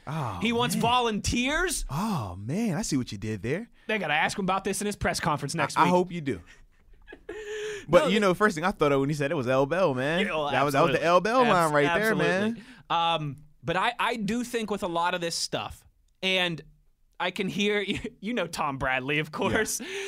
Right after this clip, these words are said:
Speaker 2: the old Steelers coach, old Penn State defensive coordinator. Uh, I'm fortunate enough a-, around the combine, around the draft, to get some,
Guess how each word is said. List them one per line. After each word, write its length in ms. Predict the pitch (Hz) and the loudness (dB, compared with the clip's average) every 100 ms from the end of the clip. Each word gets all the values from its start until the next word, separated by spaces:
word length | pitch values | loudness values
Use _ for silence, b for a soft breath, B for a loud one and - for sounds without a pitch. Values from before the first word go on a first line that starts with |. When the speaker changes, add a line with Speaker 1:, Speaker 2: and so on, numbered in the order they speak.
| 349 | -6
Speaker 2:
the 120 | 160 | -4
old 140 | 165 170 | -2 -2
Steelers 440 | 165 180 170 175 | -4 -2 -2 -2
coach, 320 | - 165 170 175 | -2 -2 -2 -2
old 180 | 165 | -2
Penn 180 | 156 165 | -2 -2
State 260 | 165 170 165 | -2 -4 -4
defensive 380 | 151 160 156 147 | -4 -4 -6 -6
coordinator. 640 | 170 160 160 156 156 156 | -4 -2 0 0 0 0
Uh, 160 | 160 147 | -2 -2
I'm 140 | 160 | -4
fortunate 460 | 151 190 185 180 165 | -2 -4 -4 -6 -4
enough 300 | 160 160 - | -2 -2 -2
a-, 120 | 156 160 | -4 -2
around 320 | 156 170 156 | 0 0 0
the 60 | |
combine, 480 | 160 160 160 160 160 | -2 -2 0 0 0
around 180 | 156 151 | 0 -2
the 60 | 139 | -2
draft, 380 | 151 151 151 | 0 2 0
to 60 | 156 | -4
get 160 | 143 - | -8 -6
some, 200 | 147 | -8